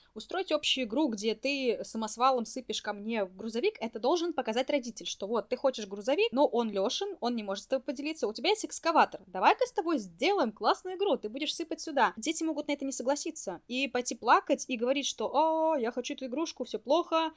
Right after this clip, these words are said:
и так далее. Такое тоже может быть, но могут согласиться и на эту игру. И чтобы потом ребёнок в четыре года, или в четыре с половиной, или в пять, зависит, опять же, от созревания каждого индивидуального ребёнка. Наши дети все разные. Чтобы это самому сделать потом,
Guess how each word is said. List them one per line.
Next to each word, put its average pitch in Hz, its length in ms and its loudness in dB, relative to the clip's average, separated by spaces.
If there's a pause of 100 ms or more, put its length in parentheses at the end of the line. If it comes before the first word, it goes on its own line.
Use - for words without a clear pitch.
(260)
и 254 80 -6
так 240 180 0
далее. 190 320 0 (300)
Такое 262 180 -2
тоже 339 260 0
может 233 220 -4
быть, 254 280 -2
но 226 360 0 (120)
могут 302 320 4
согласиться 269 420 -2
и 247 60 -4
на 233 100 -4
эту 226 160 -6
игру. 185 260 -14 (100)
И - 40 -4
чтобы 269 380 2
потом 262 360 0
ребёнок 240 460 0
в - 80 -16
четыре 311 400 0
года, 202 420 2 (140)
или 226 140 -4
в - 20 -18
четыре - 260 -4
с - 60 -6
половиной, 254 540 -2
или 247 200 -4
в - 60 -6
пять, 226 280 4
зависит, 240 420 -2
опять 240 240 0
же, 214 80 -2
от 208 120 -2
созревания 233 640 0
каждого 208 560 0
индивидуального 214 520 -2
ребёнка. 220 580 -2 (140)
Наши 233 260 -8
дети 240 160 -8
все 240 160 0
разные. 214 500 0
Чтобы 240 540 0
это 240 260 0
самому 233 440 -2
сделать 214 420 0
потом, 208 400 -6